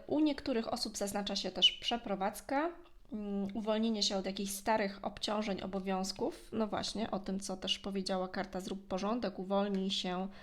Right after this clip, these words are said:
od tego, co nie twoje, albo tego, co ci niepotrzebne już w życiu.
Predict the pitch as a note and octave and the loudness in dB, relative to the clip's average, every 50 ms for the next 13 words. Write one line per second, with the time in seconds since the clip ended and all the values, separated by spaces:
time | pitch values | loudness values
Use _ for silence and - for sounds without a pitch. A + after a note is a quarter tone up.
0 | - - - - - - - - C4 - - C4 A3+ G#3+ G#3+ G#3 - G#3+ F#3+ F#3+ | -16 -18 -18 -20 -16 -8 -4 -4 -2 -2 0 0 2 2 2 0 0 2 2 2
1 | G3 G3 - - - - D#3+ C3+ G#3 G3 G3 F#3 F#3+ F#3 - F#3+ F3+ F#3 F#3+ F#3+ | 2 2 4 4 6 6 8 8 8 6 6 4 0 -2 0 -2 -2 -2 -2 -4
2 | - G3 F#3+ - - G3 F#3+ F#3+ G3 G3+ - - - F3+ F3 F#3+ F3+ E3+ F3 F3+ | -4 -6 -4 -2 0 2 2 0 0 -2 -2 0 2 2 2 0 0 -2 0 -2
3 | G3+ A#3+ - - - A3 G3 F#3+ F3+ F3 E3+ - - F#3+ - | -2 -4 -4 -6 -6 -6 -4 -2 -2 -4 -2 -2 -2 -2 -4